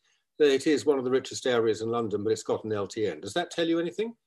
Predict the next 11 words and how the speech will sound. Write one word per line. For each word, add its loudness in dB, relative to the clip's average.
Um, 0
I'm -2
not -2
sure, 2
and -4
it's -8
had -2
it -10
for -20
forty -4
years. -2